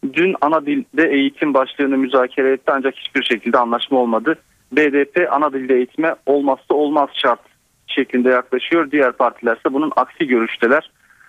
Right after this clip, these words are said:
Aslında bugün vatandaşlık tanımı müzakere edilecekti ancak iki üç gündür süren ve sonuç alınamayan müzakereler nedeniyle yargı bağımsızlığı ve dokunulmazlık maddesine geçilecek vatandaşlık tanımı bugün atlanıyor.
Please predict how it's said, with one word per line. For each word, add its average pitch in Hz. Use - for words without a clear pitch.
Aslında 165
bugün 175
vatandaşlık 156
tanımı 147
müzakere 135
edilecekti 135
ancak 147
iki 135
üç 151
gündür 131
süren 147
ve 139
sonuç 135
alınamayan 147
müzakereler 127
nedeniyle 127
yargı 143
bağımsızlığı 139
ve 131
dokunulmazlık 143
maddesine 123
geçilecek 127
vatandaşlık 123
tanımı 123
bugün 156
atlanıyor. 147